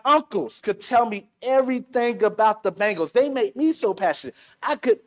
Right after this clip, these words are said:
I mean, back in the nineties, I could tell you the third string quarterback. Like, it was that passion, so it became my passion. It was,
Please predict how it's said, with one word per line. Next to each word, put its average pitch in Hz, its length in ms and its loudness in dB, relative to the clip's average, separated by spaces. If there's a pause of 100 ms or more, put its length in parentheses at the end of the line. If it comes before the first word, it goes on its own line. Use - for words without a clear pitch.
I 196 60 -8
mean, 202 160 -6
back 226 160 -2
in 202 80 -2
the 185 60 -2
nineties, 226 360 -8
I 226 60 -6
could 202 140 -12
tell 190 140 -2
you 170 40 0
the 165 80 -2
third 175 300 0
string 160 220 -6
quarterback. 214 440 -2 (1200)
Like, 120 240 -10 (480)
it 220 40 2
was 233 160 2
that 233 180 -4
passion, - 600 -6
so 208 140 0
it 214 60 2
became 254 320 -8
my 240 220 -6
passion. 131 520 -12 (580)
It 202 100 2
was, 196 180 0